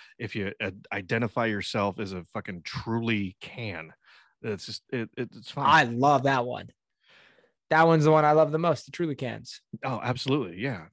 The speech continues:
Speaker 1: I, y-, for sure.
Speaker 2: Don't roll your eyes because you dr-, here's the thing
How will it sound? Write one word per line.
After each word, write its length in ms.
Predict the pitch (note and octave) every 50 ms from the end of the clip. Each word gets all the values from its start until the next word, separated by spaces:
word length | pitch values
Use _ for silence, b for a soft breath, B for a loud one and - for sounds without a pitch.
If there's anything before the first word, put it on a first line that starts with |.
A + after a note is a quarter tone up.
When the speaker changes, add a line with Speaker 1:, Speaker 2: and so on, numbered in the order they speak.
| - G2
Speaker 1:
I, 60 | G#2+ A2 - G2 E2+
y-, 140 | D#2+ G2 - - _ B B B B B B B _ _
for 80 | - D#3
sure. 380 | - A#3+ A3+ C3 G2+ - _ _ _ _ _ _ _ _ _ _ _ _ _ _ _ _ _ _ _ _ _ _ _ _ _ _ _ _ _ _ _ _ -
Speaker 2:
Don't 260 | D#3 D#3 D#3+ F3 F3+
roll 140 | F#3 F#3 F#3
your 140 | G3 G#3+
eyes 140 | F#3+ D3+ B2
because 260 | - D3 - F#3 D3
you 120 | E3 G#3 F#3+
dr-, 280 | E3+ - F#3 B3+ - b b b b b b b _
here's 220 | - B3+ C#4 C4
the 60 | - B3
thing 300 | - E4 D#4+ G#3 -